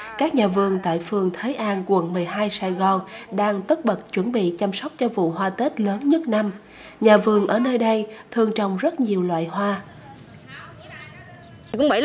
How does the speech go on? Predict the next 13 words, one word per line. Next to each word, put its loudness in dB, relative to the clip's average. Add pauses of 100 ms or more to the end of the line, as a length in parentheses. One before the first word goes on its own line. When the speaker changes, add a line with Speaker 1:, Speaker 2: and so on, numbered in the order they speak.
(140)
Speaker 2:
tám 2
loại 2
hoa 4
nè. 0 (1200)
À, 0 (320)
dừa 2
cạn 2
nè, 0 (1040)
cẩm 2
chướng 2
nè, 0 (720)
rồi, 2
à, 0